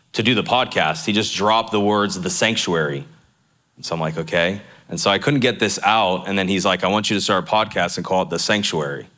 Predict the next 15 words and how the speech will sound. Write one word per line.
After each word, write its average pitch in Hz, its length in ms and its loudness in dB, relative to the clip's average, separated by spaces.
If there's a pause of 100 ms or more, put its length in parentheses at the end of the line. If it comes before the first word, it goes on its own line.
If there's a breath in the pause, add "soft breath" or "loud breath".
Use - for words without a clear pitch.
(200 soft breath)
So - 100 0
that's 98 160 2
what 101 60 4
we're 101 60 2
gonna 95 120 0
call 92 240 0
it. - 60 -6
So 95 100 -4
tonight 117 340 2
is 110 120 -2
episode 110 440 0
one 98 360 0
of 82 160 -2
The 82 80 -4
Sanctuary. 92 800 0